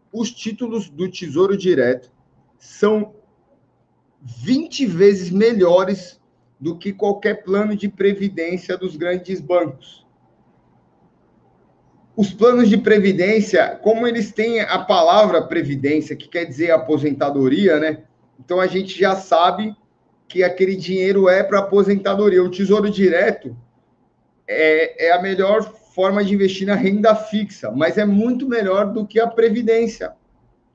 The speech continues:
A previdência de, de banco, de banco privado.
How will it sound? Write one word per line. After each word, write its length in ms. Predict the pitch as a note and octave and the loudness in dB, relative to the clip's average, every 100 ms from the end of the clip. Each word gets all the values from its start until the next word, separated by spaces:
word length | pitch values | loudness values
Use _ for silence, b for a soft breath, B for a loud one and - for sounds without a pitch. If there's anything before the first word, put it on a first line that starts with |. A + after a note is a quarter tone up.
| - | -18
A 80 | - | -10
previdência 760 | D#3+ E3 F3 F3 F#3 G3+ F3+ | -8 -8 -6 -6 -4 -2 -4
de, 440 | B2+ B2+ E3+ F#3+ E3 | -4 -10 -6 -6 -8
de 200 | A#2+ D#3+ | -12 -10
banco, 540 | F3+ E3 F#3 F#3+ - - _ _ _ _ _ _ _ _ | -4 0 2 0 -6 -20 _ _ _ _ _ _ _ _
de 180 | - D#3+ | -8 -2
banco 340 | F3 F#3+ - | 2 2 0
privado. 600 | - G#3 D#3 D#3+ C#3 - | -2 0 4 4 4 0